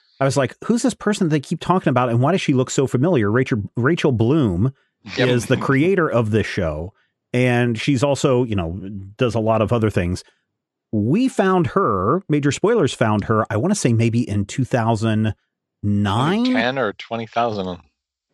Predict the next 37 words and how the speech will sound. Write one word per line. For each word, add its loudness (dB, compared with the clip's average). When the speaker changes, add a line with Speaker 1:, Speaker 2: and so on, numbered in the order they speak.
Speaker 1:
yeah, -2
Speaker 2:
Twenty 0
eleven, 0
Speaker 1:
twenty, 2
twenty 0
ten, -6
Speaker 2:
twenty -
ten, 0
yeah. -6
Speaker 1:
twenty 0
ten 0
is -2
when, 2
uh, 0
this 0
song 2
came 0
out -2
called -2
F -2
Me, 0
Ray 0
Bradbury, -2
Speaker 2:
<laughs> -2
Speaker 1:
which 0
Speaker 2:
Right. 0
Speaker 1:
is 2
a 0
song 2
that -2
she 0
released 0
for 2
Ray 2
Bradbury's 0
ninetieth 2
birthday. 0